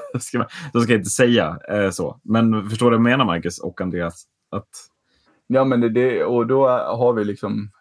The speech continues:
Speaker 2: Då har vi ett läger och det liksom, det måste ju vara stenhårt liksom. Det är, det är träna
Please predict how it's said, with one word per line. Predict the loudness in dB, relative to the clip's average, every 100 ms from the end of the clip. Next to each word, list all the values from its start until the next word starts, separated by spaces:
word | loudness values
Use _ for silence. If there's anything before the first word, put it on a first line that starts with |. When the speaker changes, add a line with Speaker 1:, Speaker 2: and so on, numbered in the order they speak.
| _
Speaker 2:
Då | -2
har | 2 2
vi | 2
ett | 0
läger | 0 2 0 0
och | 0
det | 0
liksom, | -2 -2 -4 -4 -6 _ _ _ _ -6
det | 0
måste | 2 0 -2
ju |
vara | -4
stenhårt | -4 -2 0 0 -2 -6
liksom. | -8 -10 -6
Det | 0 2 2 0
är, | -2 -8 -14 -18 _ _ -8
det | -4
är | -4
träna | 0 0 0 -2 -2 -4